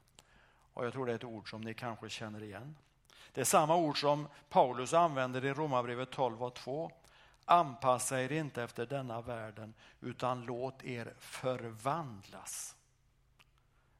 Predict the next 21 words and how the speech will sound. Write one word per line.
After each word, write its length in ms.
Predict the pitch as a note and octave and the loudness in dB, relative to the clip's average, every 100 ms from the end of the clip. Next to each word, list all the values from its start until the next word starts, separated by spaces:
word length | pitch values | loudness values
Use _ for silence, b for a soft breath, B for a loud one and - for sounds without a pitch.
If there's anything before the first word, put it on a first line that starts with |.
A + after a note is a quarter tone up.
| _ | _
genom 300 | A#2 B2 A#2+ | -6 -4 -4
förnyelsen 880 | A2 B2+ B2+ A2 G#2+ G#2 - G#2+ A2 | -4 -6 -4 -6 -8 -8 -8 -10 -8
av 220 | A2 G#2+ | -8 -8
era 180 | G2 G2 | -10 -12
tankar, 720 | - A2+ G#2+ G2+ G2 G2+ G#2 - b b b b | -6 -6 -6 -14 -14 -12 -14 -20 b b b b
så 140 | - | -4
att 80 | C3+ | 0
ni 100 | D3 | 2
kan 180 | B2+ C3 | 0 2
avgöra 600 | D#3+ D#3 C3 A2+ A2+ A2+ | 4 6 4 2 0 0
vad 140 | A#2+ | -2
som 120 | C#3 - | -4 -8
är 200 | C3+ D#3+ | -8 -8
Guds 360 | D#3+ A#2+ - | -8 -10 -10
vilja, 380 | C#3 C3 A2 A2 - _ _ _ _ _ - - | -12 -14 -14 -18 -20 _ _ _ _ _ -20 -8
det 180 | B2 | -4
som 160 | A#2+ B2 | -4 -4
är 80 | B2 | -4
gott, 540 | A#2 D#3 - - - - b b b b | 0 0 0 -12 -20 -20 b b b b
behagar 560 | C#3+ C#3+ C#3+ A2 A2 G#2+ | 0 4 4 4 -2 -4
honom 540 | A2+ G#2+ A2+ A2+ A#2 | -6 -6 -8 -8 -10